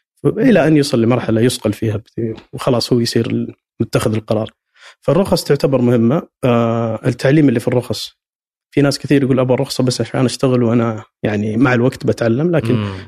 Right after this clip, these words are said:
Speaker 1: في، في، في رخص صراحة يعني خاصة يعني إذا حددنا يعني الاتحاد الهولندي، الاتحاد البلجيكي، الاتحاد الألماني، حتى في دول أوروبية تقدم رخص تدريبية تكون جودتها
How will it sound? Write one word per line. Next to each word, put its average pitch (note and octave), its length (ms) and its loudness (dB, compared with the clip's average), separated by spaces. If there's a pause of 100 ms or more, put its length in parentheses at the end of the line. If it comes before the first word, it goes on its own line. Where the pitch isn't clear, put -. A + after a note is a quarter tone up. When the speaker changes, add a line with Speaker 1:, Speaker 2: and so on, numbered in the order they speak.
(100)
Speaker 1:
في، C3 240 2
في، C3+ 300 2
في B2+ 160 0
رخص B2+ 360 -2
صراحة A#2+ 500 0
يعني G#2+ 400 -2
خاصة - 480 -4 (440)
يعني A#2 140 2
إذا A#2+ 140 0
حددنا G#2+ 680 0 (300)
يعني A2 260 2
الاتحاد A#2 920 -4
الهولندي، A2 380 0
الاتحاد G#2+ 280 -2
البلجيكي، G#2+ 580 -2
الاتحاد A2+ 400 -4
الألماني، A2+ 480 0 (220)
حتى G#3 260 0
في E3 140 0
دول C#3+ 180 4
أوروبية B2 340 2
تقدم A2 460 -2 (160)
رخص A2+ 220 -4
تدريبية A#2 540 0 (260)
تكون C3+ 220 0
جودتها B2+ 560 0